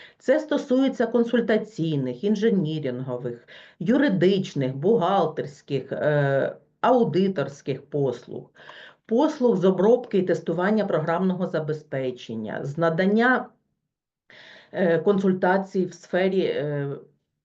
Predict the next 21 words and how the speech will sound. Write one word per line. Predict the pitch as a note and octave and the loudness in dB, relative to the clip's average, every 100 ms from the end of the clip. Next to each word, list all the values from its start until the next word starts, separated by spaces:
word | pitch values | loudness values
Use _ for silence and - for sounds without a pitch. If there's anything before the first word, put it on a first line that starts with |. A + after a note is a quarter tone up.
| _ | _
питань | F#3 F#3 F3+ F3+ | -4 0 2 2
інформатизації. | E3 - D#3 D3 D3 C#3 C#3 B2 A#2 - - - - - _ _ _ | 0 -2 -2 -2 -4 -4 -2 -2 -4 -10 -20 -18 -18 -20 _ _ _
Також | E3+ C4 C#4+ C#4+ | -2 0 0 0
це | - A3+ | -4 -4
стосується | - G3 G3 G#3 A3+ A3 G3 | -2 -4 0 0 0 -2 -2
надання | F3+ D#3+ E3+ F#3 | -2 0 -2 -2
персоналу, | F#3+ G3 F#3+ - G3 F3 D3 C3 A#2+ - - _ _ _ _ - - _ | -4 -4 -6 -4 0 0 0 -4 -6 -12 -18 _ _ _ _ -20 -20 _
надання | F3+ E3+ F#3+ F#3+ A3+ | -2 2 2 4 2
в | A#3+ | 4
оренду | G#3 F#3+ G3+ G#3+ G3 F#3 F3+ F3 | 4 6 4 4 0 0 -2 0
нерухомось-, | F#3 G3 G3+ G3 E3+ D3+ C#3+ C#3 - | 0 2 0 -2 -4 -2 -4 -8 -4
е, | F3 | 0
рухомого | F#3 G3+ G#3+ F3+ D#3+ D#3 | 0 0 0 0 -2 -4
майна, | D3 D#3 F#3 G#3+ G#3+ | -6 -6 -4 -6 -6
крім | F#3 F#3 G3 F#3+ | -10 -6 -4 -6
транспортних | - D3+ C#3+ - C#3 - C3+ C3 | -8 -8 -8 -10 -12 -8 -8 -4
засобів. | C3 A#2+ - - - - - | -4 -4 -8 -14 -14 -18 -20
Це | _ A3+ | _ -2
стосується | C4 C4+ C4 A#3 A#3 A#3 G#3 | 0 -2 0 2 2 2 -2
телекомунікаційних | F#3+ G3 F#3+ G#3 G3+ G3+ F#3+ F#3 F3+ - D3 C#3+ B2+ | 0 -2 -2 -4 -4 -6 -4 -4 -4 -8 -6 -6 -8
послуг, | - C3+ B2+ - - - | -10 -10 -10 -10 -16 -20